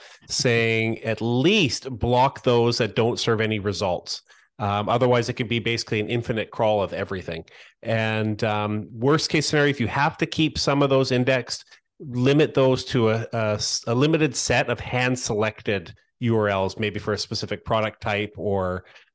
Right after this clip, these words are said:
uh, something very specific that could act more like a category page. But generally, the verdict stands, block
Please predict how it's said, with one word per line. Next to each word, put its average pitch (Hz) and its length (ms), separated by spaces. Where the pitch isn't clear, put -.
uh, 98 160
something 127 300
very 113 220
specific 107 560
that 101 140
could 104 120
act 98 240
more 113 100
like 101 140
a 101 60
category 117 480
page. 131 400
But 107 160
generally, 117 640
the 117 240
verdict 127 420
stands, 110 580
block 113 560